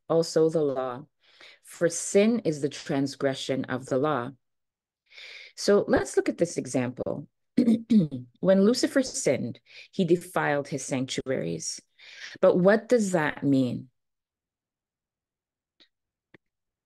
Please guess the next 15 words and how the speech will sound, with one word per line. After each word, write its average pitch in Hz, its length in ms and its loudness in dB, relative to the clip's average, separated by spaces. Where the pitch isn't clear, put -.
Ezekiel 226 540 2
chapter 170 360 -2
twenty-eight 165 680 2
speaks - 480 -2
of 165 160 0
Lucifer 151 500 0
before 139 400 -2
his 131 280 -12
fall. 123 440 -2
How 170 240 2
does 196 160 4
the 185 80 2
Bible 151 360 0
describe 156 500 -2
him? 220 260 -4